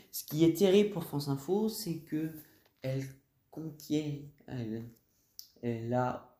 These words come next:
à peu près autant de téléspectateurs dans la journée que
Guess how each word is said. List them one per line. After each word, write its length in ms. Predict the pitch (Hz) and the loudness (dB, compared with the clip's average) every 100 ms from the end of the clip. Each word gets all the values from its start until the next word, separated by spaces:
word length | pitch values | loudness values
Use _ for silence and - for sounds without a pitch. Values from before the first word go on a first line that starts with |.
| _ - | _ -18
à 80 | |
peu 180 | 117 135 | -10 -10
près 320 | - - - - - | -10 -12 -12 -14 -4
autant 600 | 156 170 - 175 165 147 _ _ - | -4 -4 -6 -6 -6 -8 _ _ -6
de 100 | 113 | -6
téléspectateurs 800 | 113 143 143 131 - 120 - 135 | -2 -2 -2 -6 -4 -4 -4 -6
dans 100 | 110 | -4
la 160 | 107 107 | -4 -4
journée 640 | 123 135 127 127 120 - _ _ _ _ _ | -6 -6 -4 -4 -4 -10 _ _ _ _ _
que 400 | 107 98 98 | 0 2 0